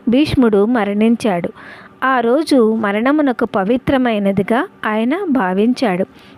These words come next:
మంచి గడియలలో పుట్టడం కంటే మంచి గడియలలో మరణించటం ప్రధానం. పునర్జన్మకు పునాది అదే. ప్రశాంతి నిలయం మందిర నిర్మాణం జరుగుతున్న రోజులవి.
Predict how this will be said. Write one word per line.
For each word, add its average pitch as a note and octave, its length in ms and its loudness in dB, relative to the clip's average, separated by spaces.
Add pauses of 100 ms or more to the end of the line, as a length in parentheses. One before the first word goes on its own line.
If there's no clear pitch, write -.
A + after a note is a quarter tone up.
(100)
మంచి C#4+ 400 0
గడియలలో A3 560 2
పుట్టడం A#3 520 -2
కంటే A#3 480 -2 (340)
మంచి F4 440 -2
గడియలలో G#3+ 540 2
మరణించటం A3 840 0
ప్రధానం. G3 600 -2 (360)
పునర్జన్మకు A#3+ 880 0 (100)
పునాది G#3 520 0
అదే. G#3 420 0 (1600)
ప్రశాంతి F4+ 500 0
నిలయం A3+ 460 0 (220)
మందిర B3 320 0
నిర్మాణం G#3+ 600 0
జరుగుతున్న G3+ 720 0
రోజులవి. G3+ 640 0